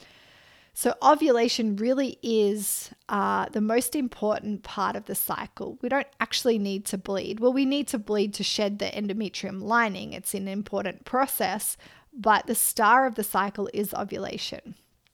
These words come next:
So if we have irregular cycles, um, you know, your cycle is meant to arrive on time,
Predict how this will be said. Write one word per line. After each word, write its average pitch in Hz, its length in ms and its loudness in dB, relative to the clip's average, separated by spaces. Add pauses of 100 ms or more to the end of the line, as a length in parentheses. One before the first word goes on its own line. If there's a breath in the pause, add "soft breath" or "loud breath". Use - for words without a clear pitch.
(1120 soft breath)
So - 200 0
if 349 260 2
we 240 480 2 (180)
have 208 340 2
irregular 247 560 2
cycles, 226 1080 2 (140)
um, 196 460 -4 (260)
you 233 80 0
know, 220 160 -2 (340)
your 254 220 4
cycle 302 480 4
is 277 140 0
meant 226 220 -2
to 233 100 -2
arrive 196 520 0 (120)
on 247 240 2
time, 202 760 -2